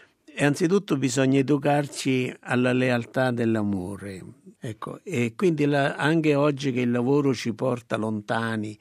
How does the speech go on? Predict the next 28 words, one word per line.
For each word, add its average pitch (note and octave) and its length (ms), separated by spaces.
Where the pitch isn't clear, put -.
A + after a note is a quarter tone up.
o A2 100
via A2 200
dicendo, A2 800
educati C3+ 680
a G#2+ 80
questa C3+ 440
lealtà, A2 800
no? A#2+ 400
Tu D3+ 360
hai A#2+ 220
sempre C#3+ 460
l'altro A2+ 640
nella A2+ 180
tua A#2 200
presenza, A2+ 840
nel - 180
tuo G#2 200
cuore G#2 480
e A2 60
via G#2+ 160
dicendo. A2+ 460
Però C3+ 280
qui C#3+ 140
ci C3+ 120
vuole A2 180
una G#2+ 160
vera A#2 240
ascesi, A#2+ 640